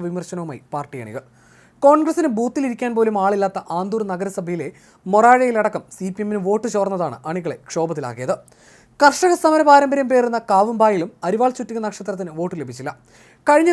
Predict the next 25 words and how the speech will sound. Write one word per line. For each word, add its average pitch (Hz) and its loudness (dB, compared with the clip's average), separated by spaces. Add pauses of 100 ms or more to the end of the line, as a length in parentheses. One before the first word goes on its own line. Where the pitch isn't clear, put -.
നിയമസഭാ 285 2
തെരഞ്ഞെടുപ്പിൽ 254 -2
കണ്ണൂർ 220 0 (100)
ജില്ലയിലെ 220 -2 (160)
ഏറ്റവും 190 -6
കുറഞ്ഞ 208 -4
വോട്ടിന്റെ 196 -6
ഭൂരിപക്ഷം 185 -6
നേടിയാണ് 170 -4 (360)
എം 196 0
വി 240 0
ഗോവിന്ദൻ 185 0
ജയിച്ചത്. 127 -10 (440)
അന്ന് 302 4
തന്നെ 294 2 (100)
പാർട്ടിക്കുള്ളിൽ 220 0 (140)
ഇത് 196 -4
വിവാദമായിരുന്നു. 139 -4 (200)
ഇതേ 214 2
തുടർന്ന് 185 -2 (340)
ജില്ലാ 247 6
നേതൃത്വം 233 -6 (100)
അന്വേഷണ 208 -6 (100)
കമ്മീഷനെയും 190 -8
നിയോഗിച്ചു. 139 -8